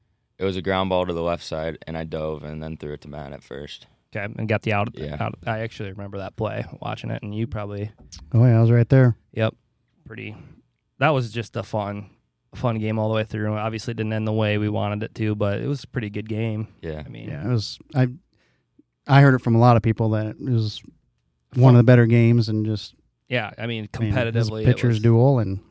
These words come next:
Speaker 1: Longest game I've ever been a part of.
Speaker 3: Yeah.
Speaker 2: Was it?
Speaker 1: Yeah.
Speaker 2: We played a game one time in high school, first of a doubleheader, first game in a doubleheader, fourteen innings.
Speaker 3: Oh, wow.
Speaker 2: Oh, sucked.
Speaker 3: And I think we had a fourteen inning affair with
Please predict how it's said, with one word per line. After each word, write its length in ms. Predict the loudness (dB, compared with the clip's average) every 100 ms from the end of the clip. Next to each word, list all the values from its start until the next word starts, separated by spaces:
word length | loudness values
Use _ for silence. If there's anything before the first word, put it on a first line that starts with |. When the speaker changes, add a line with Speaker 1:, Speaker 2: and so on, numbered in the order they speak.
| -14
Speaker 1:
Longest 320 | -12 -10 -8
game 180 | -8 -8
I've 160 | -10
ever 160 | -14 -16
been 140 | -18
a 60 | -18
part 240 | -18 -18
of. 120 | -18 -18 -20 -8
Speaker 3:
Yeah. 140 | -2 -2 -2
Speaker 2:
Was 180 | -4
it? 180 | -4 -6 -8
Speaker 1:
Yeah. 260 | -14 -14 -14 -18 _ _ _ _ _ _ _ _ _ _ _
Speaker 2:
We 100 | -8
played 220 | -4 -4
a 80 | -6
game 300 | -10 -10 -10
one 120 | -10
time 300 | -10 -10 -10
in 80 | -14
high 160 | -14 -12
school, 240 | -8 -10
first 400 | -6 -4 -4 -4
of 80 | -8
a 60 |
doubleheader, 520 | -8 -8 -8 -8 -8 -10
first 240 | -12 -14
game 160 | -14 -14
in 60 |
a 40 | -12
doubleheader, 340 | -10 -8 -8
fourteen 540 | -10 -6 -4 -4 -8 -10
innings. 380 | -14 -16 -18 _ _ 2
Speaker 3:
Oh, 100 | 4
wow. 360 | 6 4 4 0 _ _ -18
Speaker 2:
Oh, 120 | -18
sucked. 480 | -12 -10 -10 -16 -20 _ _ _
Speaker 3:
And 180 | -4 -2
I 40 |
think 140 | 0
we 120 | 2 4
had 120 | 4
a 60 |
fourteen 380 | 6 4 4 6
inning 240 | 8 8 6
affair 340 | 6 6 6
with 320 | 6 4 0